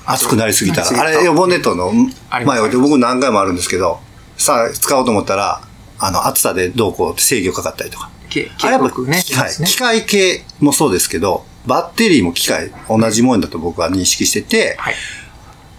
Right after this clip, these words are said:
Speaker 1: 暑さにやっぱ弱い。バッテリーの寿命っていうのは、だいたい三年って言われてるんですよね。
Speaker 2: うん。うん。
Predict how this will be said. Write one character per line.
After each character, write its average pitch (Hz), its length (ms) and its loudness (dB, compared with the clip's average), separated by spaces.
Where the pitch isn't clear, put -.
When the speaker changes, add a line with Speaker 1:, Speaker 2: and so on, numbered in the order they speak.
Speaker 1:
暑 220 180 0
さ 151 80 2
に 107 80 2
や 92 60 0
っ - 20 -14
ぱ - 100 -4
弱 101 220 2
い。 - 40 -14
バ 220 200 0
ッ - 20 -16
テ 294 120 4
リ 220 60 6
ー - 20 6
の 110 80 4
寿 120 140 4
命 139 180 4
っ - 80 0
て - 80 0
い 101 80 2
う 92 60 2
の 90 120 0
は、 139 320 2
だ 208 140 2
い 220 80 0
た 208 120 2
い 185 60 2
三 170 360 2
年 160 240 2
っ - 20 -8
て 151 80 2
言 107 120 4
わ 107 100 2
れ 98 80 -2
て 101 80 0
る 82 100 -2
ん 73 60 -8
で 98 60 -12
す 139 120 -4
よ 170 60 -2
ね。 151 80 -2
Speaker 2:
う - 20 -2
ん。 131 40 -2
う - 20 -12
ん。 127 40 -14